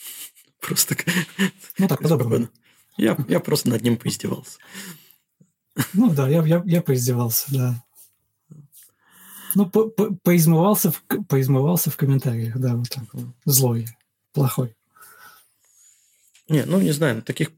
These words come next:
Speaker 1: предъяв мне никто не кидал. Мне кажется, это больше курьезный случай, забавный случай, нежели, э, действительно какие-то претензии можно предъявлять.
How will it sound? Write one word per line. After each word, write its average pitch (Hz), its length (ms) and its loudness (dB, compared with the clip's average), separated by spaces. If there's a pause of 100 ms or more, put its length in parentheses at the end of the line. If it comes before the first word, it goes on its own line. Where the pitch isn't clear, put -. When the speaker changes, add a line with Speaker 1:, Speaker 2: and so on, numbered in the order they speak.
Speaker 1:
предъяв 143 400 0
мне 139 160 0 (240)
никто 143 260 0
не 139 120 2
кидал. 202 480 -2 (100)
Мне 143 260 -4
кажется, - 320 -2
это - 100 -12
больше 127 640 -2 (460)
курьезный 160 520 0
случай, - 360 -4
забавный 139 500 0
случай, - 460 -6
нежели, 120 480 -2
э, - 360 -10
действительно - 580 -16
какие-то - 280 -20 (720)
претензии - 460 -4
можно 131 240 -14
предъявлять. 120 640 -4